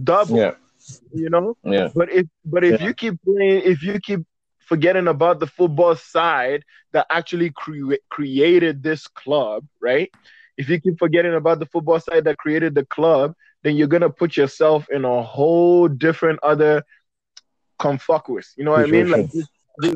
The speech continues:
Speaker 1: this, yeah,
Speaker 2: <laughs>
Speaker 1: situation, a big ass
Speaker 2: Okay.
Speaker 1: situation, because then the fans are gonna riot against you. It's like,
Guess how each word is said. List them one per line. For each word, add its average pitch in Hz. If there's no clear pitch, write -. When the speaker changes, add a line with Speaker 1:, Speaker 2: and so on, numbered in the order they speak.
Speaker 1:
this, 165
yeah, 139
Speaker 2:
<laughs> -
Speaker 1:
situation, 320
a 143
big 170
ass 180
Speaker 2:
Okay. 143
Speaker 1:
situation, 180
because 151
then 160
the 147
fans 175
are 160
gonna 156
riot 135
against 127
you. 127
It's 165
like, 175